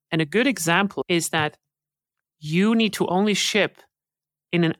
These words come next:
outcome-driven way what makes you happier, right? Or, like, the customer, but in a quantifiable way. And for that, we need to measure the reactions of the customers in some way that is not tied to revenue. So, for instance, the amount of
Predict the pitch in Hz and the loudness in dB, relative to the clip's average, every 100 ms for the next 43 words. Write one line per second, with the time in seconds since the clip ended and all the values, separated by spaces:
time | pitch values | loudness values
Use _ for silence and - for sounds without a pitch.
0 | - 180 220 - 254 208 220 208 190 196 | 0 2 2 0 0 2 0 0 0 0
1 | 147 131 - _ _ _ _ _ _ _ | 0 -4 -12 _ _ _ _ _ _ _
2 | _ _ _ _ - 165 170 175 175 - | _ _ _ _ -4 -2 2 0 0 -4
3 | 160 175 151 - - 170 160 - - _ | 0 0 -2 -6 -4 -2 -2 -6 -8 _
4 | _ _ _ _ 160 180 170 170 170 - | _ _ _ _ 0 0 2 2 0 -6
5 | - 180 - 147 127 - 170 170 - - | -4 -4 -2 -2 -4 -2 0 0 -2 0
6 | 226 220 165 - 151 131 135 - - _ | 2 2 0 0 0 0 -4 -8 -12 _
7 | _ _ _ _ _ _ _ _ 175 - | _ _ _ _ _ _ _ _ -4 0
8 | 170 165 185 208 196 175 - 170 160 190 | 0 2 2 2 2 0 0 0 0 0
9 | 233 226 165 156 143 175 - 156 - 135 | -2 -2 -2 2 0 0 -4 -6 -8 -8
10 | 139 185 185 - 269 320 - _ 147 - | -6 -2 -2 0 0 0 -8 _ -4 -2
11 | - 175 165 165 190 - 151 151 156 160 | 0 0 0 2 0 -2 -4 -2 -4 -4
12 | - 151 151 - 135 139 165 190 247 - | -4 -2 -2 -4 -2 0 0 0 0 -2
13 | 151 156 156 - 151 - - 151 160 156 | -2 -2 -2 -4 -8 -8 -8 0 2 4
14 | 156 165 165 160 151 143 - | 2 2 0 0 0 -4 -12